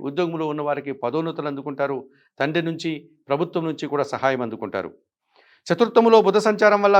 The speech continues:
మీ మాటకు విలువ పెరుగుతుంది. స్థిరాస్తులకు సంబంధించిన వాటిలో లాభాలు అందుకుంటారు. వ్యాపార అభివృద్ధి, ఆర్థిక అభివృద్ధి, బ్యాంకు లావాదేవీలు అనుకూలంగా ఉన్నాయి. సప్తమంలో చంద్ర సంచారం వల్ల జీవిత భాగస్వామి సహకారం బాగా ఉంటుంది. సంతోషంగా కాలం గడుపుతారు.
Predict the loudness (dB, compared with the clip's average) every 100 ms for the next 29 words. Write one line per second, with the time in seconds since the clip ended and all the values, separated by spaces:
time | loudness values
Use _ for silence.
0 | 4 2 2 2 2 2 2 0 -2 -2
1 | -2 -4 -8 _ _ _ _ _ 0 6
2 | 8 8 2 2 0 0 -2 -2 0 2
3 | 2 4 6 6 4 2 -2 0 0 0
4 | 2 4 4 4 4 0 -4 -2 2 2
5 | 2 -2 -2 -4 -8 -2 -2 -2 0 0
6 | 0 -2 -6 -6 -8 -8 -6 -6 -6 -8
7 | -8 -12 _ _ _ _ _ _ -4 -2
8 | 2 4 6 4 2 0 -2 2 2 4
9 | 4 6 4 2 -14 _ _ _ _ -2
10 | 0 4 4 2 -2 -4 -2 -2 0 0
11 | 2 2 2 0 -4 -4 -6 -8 -8 -6
12 | -4 -4 -4 -2 0 0 0 -4 -4 -4
13 | -4